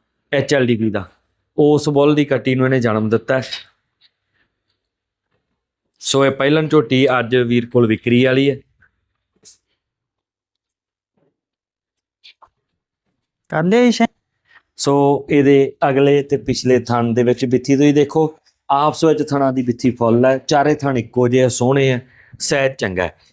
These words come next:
Speaker 1: ਇੱਕ ਕੱਟੀ ਖੜੀ ਆ ਦੋਸਤੋ ਨੀਲੀ ਰਾਵੀ ਦੀ, not for sale, ਵਿਕਰੀ ਵਾਸਤੇ ਨਹੀਂ।
Speaker 2: ਹਾਂ, ਇਹ
Speaker 1: ਸ਼ੌਕ
Speaker 2: ਸ਼ੌਕ ਹੀ, ਇਹ ਸ਼ੌਕ ਹੀ ਕਰਵਾਉਣਾ ਜੀ।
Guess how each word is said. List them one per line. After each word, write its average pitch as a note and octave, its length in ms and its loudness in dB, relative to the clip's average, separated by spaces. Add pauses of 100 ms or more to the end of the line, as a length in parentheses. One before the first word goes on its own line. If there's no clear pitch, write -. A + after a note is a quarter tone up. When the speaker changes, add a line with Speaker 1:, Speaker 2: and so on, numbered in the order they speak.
Speaker 1:
ਇੱਕ F#3 500 2
ਕੱਟੀ F3 280 0
ਖੜੀ D#3+ 240 2
ਆ E3 40 4
ਦੋਸਤੋ D#3 260 0
ਨੀਲੀ C#3 280 2
ਰਾਵੀ A2 260 0
ਦੀ, B2+ 400 -2
not E3 160 0
for E3 200 -2
sale, B2 460 -2
ਵਿਕਰੀ C#3 320 0
ਵਾਸਤੇ C#3 300 0
ਨਹੀਂ। C#3+ 100 0
Speaker 2:
ਹਾਂ, C3+ 300 -4
ਇਹ F#3 60 0
Speaker 1:
ਸ਼ੌਕ D#3 140 2
Speaker 2:
ਸ਼ੌਕ F#3+ 320 -2
ਹੀ, A3+ 140 -2
ਇਹ G3 240 0
ਸ਼ੌਕ F#3 360 0
ਹੀ A3 80 0
ਕਰਵਾਉਣਾ D#3 460 2
ਜੀ। D#3+ 140 -2